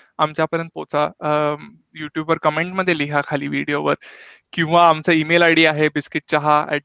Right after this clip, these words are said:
gmail dot com, तिथं तुम्ही लिहू शकता, आम्ही वाचू आणि, अ, नक्कीच जर ज्यांना आता व्हिडिओ नंतर बघत असतील किंवा ज्यांना बघायला आवडत नसेल, ऐकायला आवडत असेल, तर आमच्या ह्या व्हिडिओचे पॉडकास्ट पण असतात.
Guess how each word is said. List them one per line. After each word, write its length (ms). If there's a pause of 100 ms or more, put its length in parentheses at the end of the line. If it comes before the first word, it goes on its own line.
gmail 240
dot 280
com, 140 (260)
तिथं 200
तुम्ही 200
लिहू 160
शकता, 340 (1080)
आम्ही 180
वाचू 340
आणि, 460
अ, 360 (560)
नक्कीच 560
जर 160
ज्यांना 280
आता 180
व्हिडिओ 480
नंतर 380
बघत 280
असतील 300 (520)
किंवा 240
ज्यांना 260
बघायला 420
आवडत 320
नसेल, 280 (320)
ऐकायला 360
आवडत 180
असेल, 240
तर 40
आमच्या 260
ह्या 60
व्हिडिओचे 500
पॉडकास्ट 500
पण 120
असतात. 300